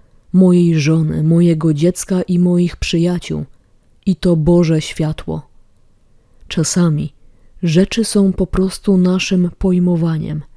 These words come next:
ale nie próbuję tego wszystkiego tłumaczyć, bo wiem i wierzę, że Bóg wie lepiej. Wierzę, że nie muszę wszystkiego wyjaśniać. A dlaczego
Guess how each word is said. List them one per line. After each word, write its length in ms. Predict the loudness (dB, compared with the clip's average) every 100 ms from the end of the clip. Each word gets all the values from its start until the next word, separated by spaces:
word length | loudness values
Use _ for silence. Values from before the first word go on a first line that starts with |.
| _ _ _ _ _
ale 280 | 0 2 4
nie 160 | 2
próbuję 580 | 2 0 2 0 -2 -6
tego 260 | -4 -2 -2
wszystkiego 580 | -4 -6 -4 -4 -2 -2
tłumaczyć, 760 | 0 0 0 -4 -10 -14 -16 _ -4
bo 160 | -2
wiem 340 | 0 -2 -2 -8 _ -18 2
i 160 | 4
wierzę, 500 | 4 2 0 -6 -8 -8 -16 _ _ -4
że 220 | 2 2
Bóg 340 | 2 0 0 -2
wie 280 | 0 2 2
lepiej. 540 | 0 -2 -8 -10 -12 -16 _ -20 _ _ _ -8
Wierzę, 600 | 0 2 4 2 0 -4 -8 -20 _ _ -2
że 280 | 2 4
nie 180 | 6 6
muszę 460 | 6 2 -4 -8 -8
wszystkiego 540 | -4 -6 -4 -4 -4 -2
wyjaśniać. 760 | 0 0 -4 -8 -10 -12 -14 _ -20 -20 -2
A 160 | 0
dlaczego 760 | 0 0 -2 -2 -2 -2 -8